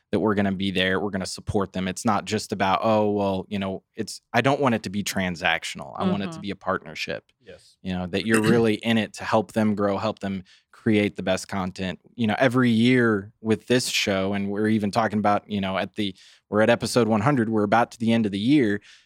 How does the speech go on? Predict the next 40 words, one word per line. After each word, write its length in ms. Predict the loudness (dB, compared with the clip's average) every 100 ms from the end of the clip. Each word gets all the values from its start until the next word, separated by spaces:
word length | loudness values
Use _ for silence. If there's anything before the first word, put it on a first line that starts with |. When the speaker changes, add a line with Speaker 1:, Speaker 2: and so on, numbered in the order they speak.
| _
Speaker 1:
and 140 | 2
we're 80 | 2
talking 260 | 4 2 4
about 220 | 4 4
our 100 | 4
review, 440 | 2 0 0 0
right? 220 | 2 0 -2
We're 120 | -4
gonna 180 | -4 -4
sit 240 | -4 -2
down, 160 | 0 0
we're 100 | 0
gonna 100 | 0
go, 100 | 0
"Okay, 180 | 0 0
Speaker 3:
Right. 100 | 2
Speaker 1:
what's, 320 | 2 0 -4 -18 _ _
what's 160 | -2 2
going 240 | 2 4
well? 260 | 6 4 4
What 200 | 0 0
things 240 | -2 0
do 100 | 0
we 80 | 2
wanna 240 | 2 0
tweak?" 560 | -2 -6 -4 -2 -2 -4
And, 220 | -4 -4 0
and 140 | 0
I 80 | 2
think 180 | 0 0
Speaker 3:
Exactly. 100 | 0
Speaker 1:
that 60 |
that's 300 | 0 0 -2
part 400 | -8 -2 0 2
of 380 | 2 0 -4 -14 _ _
having 680 | -12 0 0 2 -2 -2 -6 -10
a 60 | -6
business 440 | -4 -2 -6 -6
that 140 | -6
I'm 360 | -2 0 0 -4